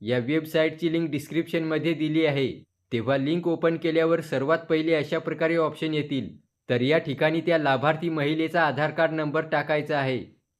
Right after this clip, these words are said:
आणि आधार कार्ड नंबर टाकल्यावर खाली एक कॅप्चा कोड विचारला असेल, तर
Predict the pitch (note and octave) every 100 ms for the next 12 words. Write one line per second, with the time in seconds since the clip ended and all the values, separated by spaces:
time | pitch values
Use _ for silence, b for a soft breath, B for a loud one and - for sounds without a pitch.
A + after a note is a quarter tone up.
0 | _ A#2 B2+ C#3+ B2+ C3+ D3+ D#3+ E3 E3
1 | D#3 D#3+ D#3+ C#3+ D3 D3+ E3 E3 C#3+ C#3+
2 | D#3+ E3+ E3+ C#3 C3+ E3 D#3+ E3+ D#3 D#3
3 | D#3+ D3+ D3+ C#3+ C#3+ A#2 F2 - _ -
4 | B2+